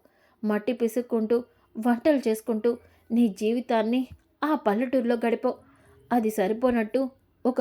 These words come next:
రాక్షసుడిని పెళ్లి చేసుకొని చిత్రహింసలు పడ్డావు. కార్తీక్ నీ మెడలో తాళి కడితే అది తప్పన్నట్టు నిన్ను వాణ్ణి దూరం చేసుకున్నాము. నా కూతురికి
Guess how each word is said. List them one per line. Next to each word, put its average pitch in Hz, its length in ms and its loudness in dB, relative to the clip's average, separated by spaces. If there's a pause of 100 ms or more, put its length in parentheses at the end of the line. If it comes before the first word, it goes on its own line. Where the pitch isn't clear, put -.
రాక్షసుడిని 233 640 0
పెళ్లి 220 260 -2
చేసుకొని 240 440 -4 (420)
చిత్రహింసలు 294 640 0
పడ్డావు. 240 460 0 (640)
కార్తీక్ 254 460 0
నీ 240 140 2
మెడలో 214 300 0
తాళి 240 320 -2
కడితే 240 340 0 (480)
అది 226 180 4
తప్పన్నట్టు 233 720 0 (420)
నిన్ను 226 400 2 (220)
వాణ్ణి 226 340 0 (760)
దూరం 302 280 2
చేసుకున్నాము. 240 580 -2 (580)
నా 247 220 2
కూతురికి 247 560 -2